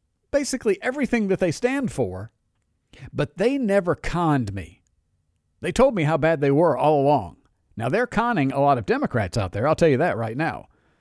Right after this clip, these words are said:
<laughs> There's a lot of people out there right now, a lot of liberals who think that the Democratic Party is for the little guy. They're not. Both parties are corporately controlled. Uh, but the Republicans duped me, so it really ticks me off, so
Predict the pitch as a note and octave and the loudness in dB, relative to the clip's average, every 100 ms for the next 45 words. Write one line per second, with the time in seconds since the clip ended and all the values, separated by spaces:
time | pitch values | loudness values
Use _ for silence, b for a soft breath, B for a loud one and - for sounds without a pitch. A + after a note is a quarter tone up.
0 | _ _ _ _ _ _ _ - E3 C#3+ | _ _ _ _ _ _ _ 0 0 2
1 | D3+ C3+ C#3 D#3 F#3 D3+ F#3 F3 C3+ C#3+ | 0 0 0 0 0 0 -2 0 0 0
2 | C#3+ C#3 C3+ C3 D3 C#3+ C#3 C#3 B2+ F#3 | 2 4 2 0 0 2 4 2 2 4
3 | D3+ B2 - C#3+ D#3+ C#3 A#2+ A#2 A2 G2+ | 4 0 0 0 0 0 -2 -4 -4 -2
4 | D3 C3 C3 A2+ D3+ D3 A#2+ - C3+ C3+ | -2 -2 -4 2 2 2 -2 -4 -2 2
5 | B3+ D3 A2 F#2+ E2+ A#2 C3+ A2 G#2+ A2+ | 2 2 -2 -6 -8 -2 0 0 -4 -4
6 | - - _ _ _ _ _ _ _ _ | -6 -14 _ _ _ _ _ _ _ _
7 | _ A2 A2+ D3+ F3 - A#2+ A2 B2 E3 | _ -6 0 0 0 -2 -2 -2 -4 -4
8 | - b b - A2+ A2 C#3 - C#3+ C#3 | -8 b b -8 -4 -4 -4 -2 0 2
9 | D#3 A#2 D#3 G3 F#3 A#2 A2 D3+ - _ | -2 0 -4 -4 -4 -4 -4 -8 -12 _
10 | _ _ _ _ _ _ b b b b | _ _ _ _ _ _ b b b b
11 | - D3 D#3+ F3 C4+ D#4 F#3 C#3+ A2 D3 | -4 -2 0 0 -2 -2 -2 -2 2 2
12 | C#3 - F#2 - - D3 D3+ C#3+ F3+ C#4 | 2 -2 -8 -10 -4 -2 -2 -4 -4 -2
13 | B3+ - F#3+ - D3 C#3 B2+ A#2+ - C3+ | -2 0 -2 0 0 2 2 0 -4 -4
14 | B2 A#2 | -4 -6